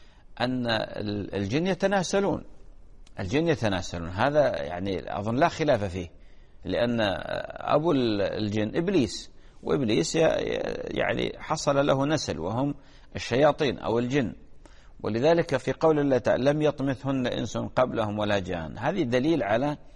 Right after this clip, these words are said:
أن الجن، آه، يعني عندهم القدرة على قضية الجماع. لكن قضية النكاح، أنت سألتني عن النكاح، يعني هل عندهم مثلًا نكاح مثل ما عندنا نحن زواج بشروط وكذا؟ الله أعلم،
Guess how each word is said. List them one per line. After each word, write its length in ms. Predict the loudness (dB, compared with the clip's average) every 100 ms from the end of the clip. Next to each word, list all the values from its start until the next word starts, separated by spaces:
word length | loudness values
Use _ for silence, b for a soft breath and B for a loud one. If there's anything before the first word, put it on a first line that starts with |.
| b b -6
أن 220 | -4 0
الجن، 460 | -2 0 0 0 -6 -14 b b -20 -6
آه، 800 | -2 0 0 0 0 -2 -4 -4
يعني 380 | -2 0 0 -2
عندهم 440 | 0 2 2 2
القدرة 420 | -2 0 0 2
على 240 | 2 4 2
قضية 560 | 2 -2 0 2 0 -2 -8 -4
الجماع. 440 | -2 0 0 -2 -6 -16 B B B B
لكن 380 | 2 2 2 -6
قضية 460 | -2 0 2 0 0
النكاح، 640 | -2 -2 2 4 4 2 -8
أنت 160 | -8
سألتني 580 | -2 2 2 2 0 0
عن 300 | 2 0 0
النكاح، 640 | -4 -2 -2 0 0 0 -12 b b b -10
يعني 200 | -6 -2
هل 180 | -2
عندهم 360 | -2 0 2 2
مثلًا 200 | 2 2
نكاح 600 | 0 -2 0 2 0 -2
مثل 260 | -6 -4 -2
ما 80 |
عندنا 420 | 0 0 2 2 2
نحن 360 | 0 -2 -4
زواج 560 | 0 4 6 6 6 4
بشروط 920 | -2 -4 -2 -4 -4 -2 0 2 0
وكذا؟ 440 | -2 -4 0 2 4
الله 240 | 6 6
أعلم، 220 | 4 0